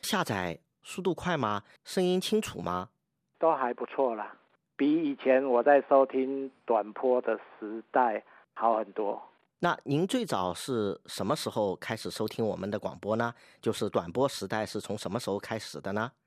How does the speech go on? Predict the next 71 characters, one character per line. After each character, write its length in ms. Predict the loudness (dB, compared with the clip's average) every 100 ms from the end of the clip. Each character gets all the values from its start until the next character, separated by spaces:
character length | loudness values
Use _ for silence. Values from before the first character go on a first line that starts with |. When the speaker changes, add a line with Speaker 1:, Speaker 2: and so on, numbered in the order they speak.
| _ 4
Speaker 2:
九 160 | 8 8
零 180 | 8 4
年 180 | 4
吧。 160 | 4 2 0 -10 _ _
Speaker 1:
九 360 | -2 0 2 0
零 260 | -2 0 0
年， 260 | -2 -4 -8 -2
哎 60 |
呦， 180 | 0 0 -4 -20 -14
Speaker 2:
嗯。 160 | -6 0
Speaker 1:
我 100 | 2
们 240 | 2 0 -4 -12
开 160 | -6 -2
播 160 | 0 2
没 160 | 2
多 160 | 2 2
久， 160 | 0
您 160 | -2 -2
就 100 | -2
是 140 | -2
我 140 | -2 -4
们 120 | -4
的 120 | -6
听 200 | -4 -2
友 80 | -2 -4
了。 200 | -8 -8 -12 _ -4
就 140 | 0 2
是 80 |
我 120 | 4 2
们 80 |
现 160 | 2 0
在 140 | 0
的 100 | 0
广 220 | -2 -2 0
播 160 | 0
啊， 160 | 2 0
我 120 | -2
们 120 | -2
也 80 | -2
可 160 | -2 -2
以 40 |
用 120 | -2
手 220 | -2 -4 -8
机 260 | -4 0
啊 220 | 2 2
什 100 | 0
么 140 | -4 -4
收 160 | -2
听。 260 | 0 0 -2 -6 -20 -12 -2
那 360 | 0 0 -2 -6 _
在 120 | -2
台 200 | 0 2
湾， 200 | 2 2
Speaker 2:
嗯。 100 | 0 -8 _
Speaker 1:
您 240 | -2 0 0
收 320 | -4 -4 -2
听 140 | 0
我 100 | 0
们 120 | 0
的 280 | 2 2 0 -2
网 260 | 0 0 0
上 260 | 0 0 -4 -8
是 180 | 0
用 120 | 2 2
手 200 | 0 -2
机 200 | -2 -2
还 120 | 0
是 120 | 0
用 120 | 0
电 200 | 2 0
脑？ 260 | 0 -6